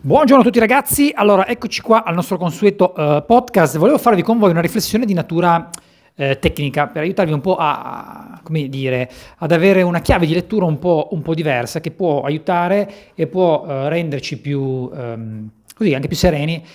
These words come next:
e, e, e più tranquilli. Eh, come sempre il mio obiettivo è quello di semplificare, abbiamo tante informazioni, tanti, tanto di tanto bisogna cercare di arrivare alla, alla, alla sintesi, no?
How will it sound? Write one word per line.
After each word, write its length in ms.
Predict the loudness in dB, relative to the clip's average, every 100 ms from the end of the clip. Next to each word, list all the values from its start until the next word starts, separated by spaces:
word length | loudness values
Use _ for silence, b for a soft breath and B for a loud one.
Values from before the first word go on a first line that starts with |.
| B
e, 360 | -6 -4 -6 -8
e, 160 | -10 -10
e 60 |
più 100 | -10
tranquilli. 560 | -8 -8 -8 -10 -8 -10 B B B
Eh, 160 | -2 0
come 140 | 2
sempre 240 | 2 2 2
il 60 |
mio 80 | 2
obiettivo 280 | 2 2 0
è 20 |
quello 160 | 2 0
di 100 | -2
semplificare, 760 | 0 0 0 -6 -4 -4 -4 -6
abbiamo 200 | -6 -6
tante 160 | -6
informazioni, 540 | -6 -6 -6 0 0 0
tanti, 680 | -2 -2 0 0 -2 -12 _ _ _ _ _ -2
tanto 320 | 2 2 2
di 80 | 2
tanto 420 | 2 2 2 0
bisogna 260 | -2 -4
cercare 380 | -6 -6 -2 -2
di 60 | 0
arrivare 340 | -2 -2 -4
alla, 260 | -6 -6 -4
alla, 220 | -4 -4
alla 160 | -6 -6
sintesi, 460 | -6 -10 -10 -2
no? 160 | -2